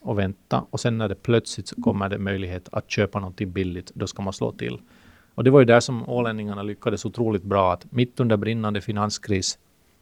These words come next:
så lyckades de ta över Kaupting, eller de delar av Kaupting som de ville ha egentligen, kan man väl säga.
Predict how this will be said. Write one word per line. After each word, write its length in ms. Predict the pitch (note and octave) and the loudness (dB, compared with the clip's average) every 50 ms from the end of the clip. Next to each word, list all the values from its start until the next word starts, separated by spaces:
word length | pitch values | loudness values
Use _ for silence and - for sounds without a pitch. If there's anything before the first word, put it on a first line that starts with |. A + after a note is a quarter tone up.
| - _ - - _ _ - | -16 _ -12 -12 _ _ -4
så 300 | - - A2+ G2+ - - | 0 2 2 4 4 4
lyckades 440 | A#2 A2 - - A2+ G#2+ G#2 - | 2 4 4 4 4 4 4 2
de 100 | - - | 0 -4
ta 280 | G#2+ - - A2 G#2+ G#2+ | 0 4 6 6 6 6
över 360 | A2 G#2+ G#2 A2 G#2 G2 F#2+ - - | 6 4 6 6 6 6 4 4 4
Kaupting, 540 | - A2 G#2 - - - G#2+ G2 G2 - _ _ _ _ _ _ _ _ _ _ _ _ _ _ _ _ _ _ _ _ | 6 6 6 4 2 -4 -4 -4 -4 -6 _ _ _ _ _ _ _ _ _ _ _ _ _ _ _ _ _ _ _ _
eller 180 | - A2+ G#2 G#2 | -6 -4 -2 -2
de 140 | G2+ A2 A#2 | -2 0 2
delar 400 | A2 A#2 A#2 B2 B2 A#2 A2 G#2+ | 4 4 4 4 4 2 0 0
av 120 | G#2 F#2+ | -2 -2
Kaupting 460 | - - A2+ G#2+ G2+ - - G#2+ G2+ | 2 4 4 4 4 0 -4 -6 -6
som 180 | - - A2+ G2+ | -2 0 0 2
de 60 | G#2 | 2
ville 220 | G2+ A2+ A2 G#2+ | 2 2 2 2
ha 320 | G#2 - B2+ B2 A2+ G2+ F2+ | 2 4 4 4 4 4 2
egentligen, 380 | E2+ E2+ - - - - - | -2 -6 -10 -10 -10 -10 -6
kan 140 | - - G2 | -4 -4 -4
man 120 | G2 G#2+ A2 | -4 -6 -8
väl 100 | A#2+ A2+ | -8 -6
säga. 320 | - - - B1 - | -4 -4 -4 -4 -6